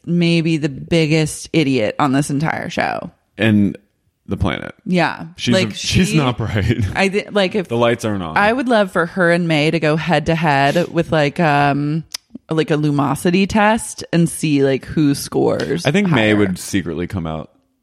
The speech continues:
Speaker 2: on top.
Speaker 1: Yeah. Maybe May isn't dumb. She's just, like, super annoying.
Speaker 2: Yeah, I think May is just very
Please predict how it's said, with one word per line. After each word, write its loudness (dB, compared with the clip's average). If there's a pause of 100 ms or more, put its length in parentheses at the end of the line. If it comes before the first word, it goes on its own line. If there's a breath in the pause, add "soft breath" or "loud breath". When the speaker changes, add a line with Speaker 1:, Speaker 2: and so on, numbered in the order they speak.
(220)
Speaker 2:
on -10
top. -10
Speaker 1:
Yeah. -2 (1200 loud breath)
Maybe 4
May 4
isn't 2
dumb. 2
She's -2
just, -8
like, 0
super -6
annoying. -4 (160)
Speaker 2:
Yeah, 2
I 4
think 2
May 4
is 2
just -4
very 2